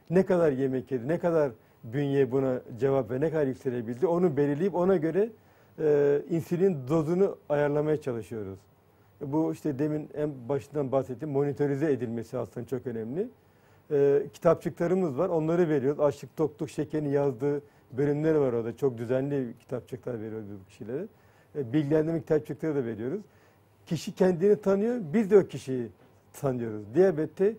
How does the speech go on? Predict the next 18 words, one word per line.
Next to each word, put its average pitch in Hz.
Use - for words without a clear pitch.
kişiye 196
özel 143
tedavi 123
yapılması 110
lazım. 95
Bunu 151
üstüne 151
basa 143
basa 175
söylüyorum. 180
İşte -
eğer 160
ailede 160
yakınlarında 156
da 147
şeker 147
hastalığı 147
varsa, 180